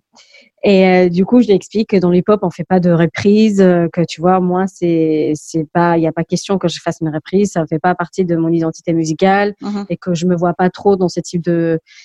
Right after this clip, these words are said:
Speaker 1: de, de télé-réalité,
Speaker 2: D'émission.
Speaker 1: que
Speaker 2: Mhm.
Speaker 1: même, euh, voilà. Et lui, il me disait, « Non, mais ça peut te, t'ouvrir plein, plein de portes, ça peut t'exposer, tu auras un public et tout ça. » Je disais, « Ouais, ok,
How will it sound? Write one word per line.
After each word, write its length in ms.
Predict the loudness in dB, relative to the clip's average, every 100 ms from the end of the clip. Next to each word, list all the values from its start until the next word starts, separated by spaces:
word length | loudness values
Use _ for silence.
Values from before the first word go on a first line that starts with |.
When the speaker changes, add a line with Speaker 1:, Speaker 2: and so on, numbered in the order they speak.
| _ -10
Speaker 1:
de, 560 | -2 0 2 2 2 2
de 100 | 2
télé-réalité, 680 | 4 4 4 2 2 4 4
Speaker 2:
D'émission. 160 | 4
Speaker 1:
que 100 | 2
Speaker 2:
Mhm. 60 | 0 2
Speaker 1:
même, 320 | 2 2 0 0
euh, 40 |
voilà. 320 | 0 2 0 -4 -18 -12 0
Et 120 | 4
lui, 200 | 6 6
il 60 | 6
me 80 | 4
disait, « 260 | 4 4
Non, 220 | 4 2 2
mais 140 | 2
ça 160 | 0 -4
peut 120 | -4
te, 600 | 2 4 6 6 6 6
t'ouvrir 400 | 4 2 2 0
plein, 200 | 0 -2
plein 260 | 0 -2 0
de 60 |
portes, 520 | 0 0 0 0 0
ça 140 | 0 -2
peut 100 | -6
t'exposer, 540 | -10 -4 0 2 2
tu 120 | 2
auras 160 | 0 2
un 80 | 0
public 340 | -2 -4 -4
et 40 | -8
tout 100 | -4
ça. » 200 | -2 0
Je 40 |
disais, « 260 | 0 0 4
Ouais, 240 | 4 4 2
ok, 140 | 0